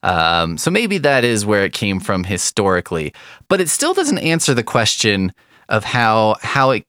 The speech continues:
came to be one and two. You know what I mean? Is it one or is it two?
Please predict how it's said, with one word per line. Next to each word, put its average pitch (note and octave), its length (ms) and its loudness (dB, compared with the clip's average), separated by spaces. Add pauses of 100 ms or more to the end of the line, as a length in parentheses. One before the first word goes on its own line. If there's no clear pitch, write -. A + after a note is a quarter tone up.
came A#2 320 2
to - 140 -4
be G#2 200 0
one A2 560 0
and F#2+ 160 -2
two. - 400 -6 (360)
You A#2 100 2
know A2+ 60 2
what A2 100 2
I G#2+ 80 2
mean? G#2 280 2
Is G2+ 180 -2
it G2+ 100 -2
one G#2+ 380 0
or G2+ 80 0
is F#2 120 0
it F2 140 -4
two? - 160 -6